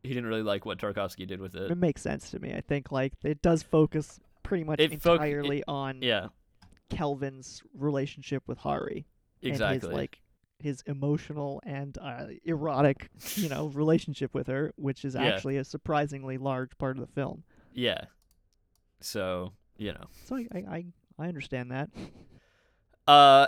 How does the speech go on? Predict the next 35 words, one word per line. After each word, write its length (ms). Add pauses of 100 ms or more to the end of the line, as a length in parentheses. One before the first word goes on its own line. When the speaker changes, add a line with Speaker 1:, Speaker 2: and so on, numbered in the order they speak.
Speaker 1:
as 240
for 340
our 180
thoughts, 400
Keaton, 200
you 60
wanna 100
go 60
first? 320 (560)
Speaker 2:
Sure. 380 (600)
Yes, 280 (100)
I, 300 (140)
I 120
think, 360
yeah, 160
good 240
movie. 320
Good. 260
I 80
think 240
it 40
was 180 (440)
entertaining, 680
and 140
I, 180
I 120
would 140
suggest 560
it's 180
worth 260
a 60
watch 440
for 160
Speaker 1:
Yeah. 360
Speaker 2:
sure. 60